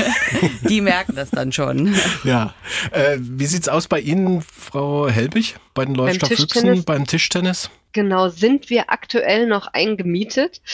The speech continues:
Speaker 2: Mhm.
Speaker 3: Und da habe ich natürlich dann in die Finanzplanung nicht so den Überblick als
Speaker 2: Ja.
Speaker 3: Spielerin. Ähm, wir sind aber auch gerade dabei, eine eigene Tischtennishalle zu bauen.
Speaker 2: Aha.
Speaker 3: Und da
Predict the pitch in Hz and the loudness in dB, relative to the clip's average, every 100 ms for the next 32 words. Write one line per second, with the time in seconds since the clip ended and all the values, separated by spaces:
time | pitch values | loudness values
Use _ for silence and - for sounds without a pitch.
0 | - 123 123 208 190 185 202 208 190 220 | 0 2 4 2 0 0 0 0 0 0
1 | 214 - 185 180 202 190 185 - 214 196 | 0 0 0 0 0 0 0 0 0 0
2 | 226 - 185 196 208 220 226 214 185 190 | 0 -2 0 2 2 0 0 2 2 0
3 | 226 226 - 220 - - 208 208 208 175 | 0 0 0 0 0 0 2 2 2 2
4 | 220 254 - - - - 190 196 180 190 | -2 -4 -10 -16 -18 -4 -2 0 0 0
5 | 226 202 175 - - 214 175 170 202 - | 0 0 -2 -2 -4 -2 0 0 0 -4
6 | 175 185 - - 202 214 190 - 269 - | -4 -4 -2 0 2 2 0 -2 -6 -2
7 | 311 277 - 175 180 - 175 143 143 156 | 0 0 0 -2 -2 -4 -4 0 0 0
8 | 147 135 _ - - 95 113 170 165 156 | -4 -8 _ -12 -6 -2 0 -2 -2 0
9 | 175 185 | 2 0